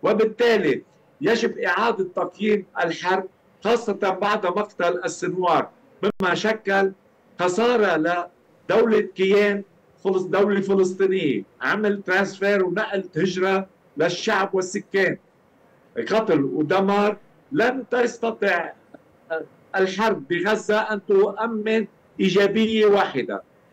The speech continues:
فمن أنني متخوف على لبنان من المصير، خاصة استراتيجية حرب الجنرالات نفسها تمارس في لبنان كما مورست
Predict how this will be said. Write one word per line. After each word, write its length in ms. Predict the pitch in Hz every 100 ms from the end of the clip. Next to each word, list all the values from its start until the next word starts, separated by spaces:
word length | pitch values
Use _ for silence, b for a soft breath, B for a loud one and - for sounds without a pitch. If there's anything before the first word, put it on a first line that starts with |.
| _ -
فمن 440 | 190 220 226 214
أنني 280 | 208 208 202
متخوف 720 | 190 190 190 - 240 226 190
على 220 | - 196
لبنان 560 | 190 196 185 196 202 208 - _ _ _ _ - -
من 120 | 190
المصير، 680 | 208 202 190 175 202 202 196
خاصة 720 | - 214 233 226 220 190 165 131 _ _ -
استراتيجية 920 | 180 180 196 190 196 175 214 208 175 - - - _ -
حرب 220 | 220 208
الجنرالات 960 | 185 175 180 185 180 175 175 190 196 202 - _ _ _ -
نفسها 600 | 196 214 196 202 196 196
تمارس 720 | 190 180 185 190 185 185 180
في 100 | 180
لبنان 520 | 170 165 165 180 180
كما 320 | - 175 175
مورست 600 | 160 170 175 165 156 156